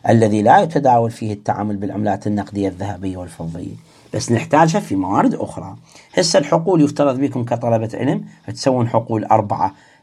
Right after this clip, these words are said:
اثنين للذهب، وحدة بالمثاقيل ووحدة بالدنانير،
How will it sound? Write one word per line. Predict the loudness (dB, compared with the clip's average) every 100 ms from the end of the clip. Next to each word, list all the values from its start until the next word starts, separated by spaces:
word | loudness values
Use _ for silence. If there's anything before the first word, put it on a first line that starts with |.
| -14
اثنين | -4 0 2 2
للذهب، | 0 2 2 2
وحدة | -2 -2 -2
بالمثاقيل | 0 0 4 4 4 0 -2 -4 -14 _ _ _ -20 _
ووحدة | -2 0 0 0 0
بالدنانير، | 0 -2 0 0 -2 -4 -6 -6 -4 0 0 2 0 -2